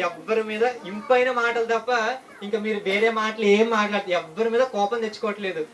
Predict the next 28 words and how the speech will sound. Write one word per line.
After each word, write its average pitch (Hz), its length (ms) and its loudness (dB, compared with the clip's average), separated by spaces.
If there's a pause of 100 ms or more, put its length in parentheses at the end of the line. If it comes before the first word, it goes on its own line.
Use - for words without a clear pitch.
(140)
మీకు 190 140 -6
బీపీ 214 220 0
వచ్చే 240 160 4
ఛాన్స్ 202 300 -2
ఉందా? 208 300 -2 (560)
లేదు. 226 400 2 (160)
Already 226 220 -2
ఇక్కడే 254 300 -2 (280)
ప్రూవ్ 254 160 0
అయిపోయింది 240 400 4
కదండి. 170 360 -4 (440)
అలాగే 226 280 4
మీరు 240 200 0
ఈ 196 180 -2
రెండు 214 280 0
ఫా-, 262 240 2
ఫా-, 220 240 -2
ఫాలో 202 200 0
అయ్యారు 196 220 -2
కదా. 170 140 -4
ఇంకొక 233 320 2
రెండు 254 220 2
చెప్తాను 220 360 0
చూడండి. 160 280 -6 (360)
ఇవి 208 440 -2 (300)
బైబిల్ 202 500 4
మాత్రమే 208 600 0
చెప్పిందండి. 220 540 -4